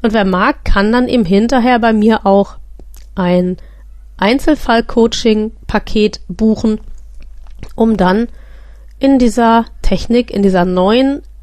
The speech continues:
Art des Essens und ich sag noch mal auch der Lebensführung besser zu werden. So viel allgemein zum Kurs und jetzt geht's mal ans Eingemachte. Was tun wir da eigentlich an diesen zwei Tagen?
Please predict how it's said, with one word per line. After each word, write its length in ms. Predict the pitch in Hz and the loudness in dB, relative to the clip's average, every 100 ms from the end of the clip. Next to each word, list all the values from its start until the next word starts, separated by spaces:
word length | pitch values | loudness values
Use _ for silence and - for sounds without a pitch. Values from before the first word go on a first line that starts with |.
| - - - - - - - | -20 -20 -20 -20 -20 -20 -6
Art 500 | 196 202 220 - - | -2 0 0 -4 -4
des 180 | 190 - - | -2 -2 -2
Essens 480 | 202 196 285 294 - | -2 0 0 -2 -4
und 380 | - 214 196 - - | -4 -2 -4 -12 -8
ich 240 | 208 220 - | -4 -4 -2
sag 260 | 208 214 | -2 -2
noch 180 | 220 196 | -4 -4
mal 140 | 208 202 | -2 0
auch 260 | 196 233 | 0 0
der 120 | - | 2
Lebensführung 840 | 214 220 240 240 - 202 185 202 233 - - - - - - | 2 2 0 -2 -2 0 2 0 -4 -12 -16 -16 -14 -12 -8
besser 340 | - 185 202 185 | -2 0 2 0
zu 260 | - 185 | 0 -2
werden. 440 | 175 170 170 170 156 - - - - - - - - - - - - - - - - | 0 -4 -6 -10 -14 -18 -20 -20 -20 -20 -20 -20 -18 -18 -20 -20 -18 -16 -18 -18 -2
So 180 | 254 | 0
viel 240 | 294 302 269 | 0 0 0
allgemein 680 | 214 214 196 202 202 269 359 | 2 2 2 2 2 2 0
zum 260 | - 247 233 | 0 -2 0
Kurs 520 | - 190 254 320 - - - - | 0 2 2 0 -4 -6 -10 -6
und 140 | 302 269 | -2 -2
jetzt 240 | 220 - | -2 -2
geht's 220 | 254 247 | -2 -2
mal 220 | 214 196 202 | 0 0 0
ans 240 | 233 - - | -2 -2 -2
Eingemachte. 800 | 240 311 285 196 160 - 196 180 | 0 2 2 2 0 -2 -4 -2
Was 200 | 254 - | -2 0
tun 280 | - 381 | 2 4
wir 100 | 349 | 4
da 120 | 233 185 | 2 2
eigentlich 540 | 185 180 175 165 - - - - - | 2 0 -2 -2 -4 -16 -20 -20 -6
an 220 | 240 214 | -2 0
diesen 260 | 196 180 175 | 0 0 -2
zwei 300 | - 170 160 | -2 0 0
Tagen? 540 | - 175 160 160 196 | 0 0 -2 -4 -10